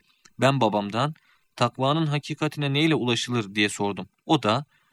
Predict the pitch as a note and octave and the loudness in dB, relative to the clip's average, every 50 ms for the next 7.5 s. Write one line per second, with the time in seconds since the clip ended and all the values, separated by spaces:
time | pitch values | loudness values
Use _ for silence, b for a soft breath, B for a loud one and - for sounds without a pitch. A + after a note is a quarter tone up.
0 | _ _ _ _ _ _ _ _ - B2+ C3 C3+ C#3+ D3 D3 D3+ D3 A2+ G#2+ G2+ | _ _ _ _ _ _ _ _ 0 0 2 2 2 2 2 2 0 0 0 0
1 | G#2 B2 D3 - - - _ _ - - - D3+ C#3 - D3+ C#3+ - D#3 D3 C#3+ | -2 -2 -4 -4 -8 -18 _ _ -8 -4 -4 -2 -2 -2 -2 -2 -2 -2 -2 0
2 | C#3+ C#3+ D3 C3+ B2+ A#2+ C3 D3 D3 - - A#2+ - - C3+ C#3+ - - F#2+ G#2 | -2 -2 -2 -4 -4 -4 -2 -4 -4 -4 -6 -8 -4 -2 -2 -2 -2 -2 -6 -6
3 | G2 - A2 G#2 G2 G2+ F#2+ _ _ _ _ _ _ _ _ _ - - - D3+ | -4 -4 -4 -2 -2 -4 -6 _ _ _ _ _ _ _ _ _ -8 -6 -4 -2
4 | - D3 C#3 - - C#3+ C#3+ D3 C#3+ C3+ A#2 B2 B2 A#2+ C3+ C#3 A#2+ G#2+ - - | 0 -2 -2 0 -2 -2 0 0 -2 -2 -2 -4 -4 -2 0 0 0 0 0 0
5 | - - A#2+ G#2+ G2+ G#2+ G2+ A#2+ C3+ F3 F3+ - _ _ _ _ _ - B2 B2+ | 2 2 2 2 2 0 0 -2 -4 -4 -8 -12 _ _ _ _ _ 4 6 6
6 | C3 C3+ C#3+ D3 D3+ D3+ D3+ E3+ F#3 G3 F#3 F#3 - F3+ F3 D#3 C3 B2 B2 A#2 | 8 10 10 10 10 8 6 4 2 2 0 0 0 0 4 6 6 4 4 4
7 | A#2 A#2+ - - - A#2 A2+ A2 G#2+ F2+ | 0 -2 -2 0 0 2 4 4 4 2